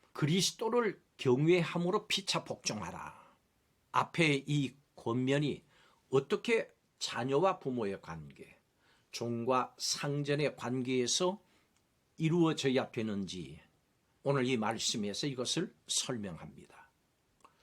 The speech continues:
바울은 모든 인간 관계의 근본이 하나님과 우리의 관계에 있다고 하는 것을 교훈합니다.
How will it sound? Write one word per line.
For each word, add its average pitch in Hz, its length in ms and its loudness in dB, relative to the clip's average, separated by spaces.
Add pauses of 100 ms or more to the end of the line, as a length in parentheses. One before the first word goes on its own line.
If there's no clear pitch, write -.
(760)
바울은 170 440 6
모든 185 480 6
인간 165 640 2
관계의 143 480 0
근본이 123 640 -4 (420)
하나님과 185 640 2
우리의 151 480 0
관계에 135 580 -2 (120)
있다고 147 420 -4
하는 131 240 -4
것을 180 280 -2
교훈합니다. - 800 -8